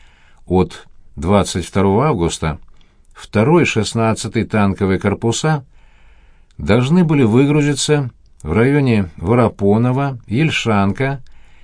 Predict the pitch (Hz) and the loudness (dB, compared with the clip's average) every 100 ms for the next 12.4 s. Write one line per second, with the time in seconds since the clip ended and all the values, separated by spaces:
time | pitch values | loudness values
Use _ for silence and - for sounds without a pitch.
0 | - - 160 160 175 139 82 - - - | -16 0 2 4 4 4 2 -2 -12 -20
1 | - - - 90 113 113 98 95 95 113 | -20 -20 -4 0 2 2 2 0 2 0
2 | 139 147 - _ _ - - 82 - 92 | -2 -4 -10 _ _ -16 -6 -4 -2 -2
3 | 90 87 - 110 101 151 - - - - | 0 -2 -4 -4 -2 -2 -2 -4 -6 -20
4 | - - - - - _ - - - - | -20 -20 -20 -20 -20 _ -20 -20 -14 0
5 | 135 90 - - - - - 98 175 - | 2 2 -2 -14 -20 -12 -2 2 2 2
6 | 117 104 107 101 98 101 131 147 123 104 | 0 2 2 4 2 0 -2 -2 -2 0
7 | 98 107 131 127 123 120 - - - - | 0 2 0 0 -2 -4 -14 -20 -20 -20
8 | - 113 135 135 151 151 117 101 90 101 | -4 -2 0 2 2 2 4 4 2 0
9 | 90 101 135 147 151 135 - - - - | 0 0 2 2 0 -4 -10 -20 -20 -10
10 | 85 101 110 107 101 113 113 110 104 - | 0 2 4 4 2 2 2 0 0 -2
11 | 110 104 - 104 98 92 - 104 95 98 | 0 0 0 -4 -2 -4 -4 0 0 2
12 | 113 165 160 156 | 2 2 2 -2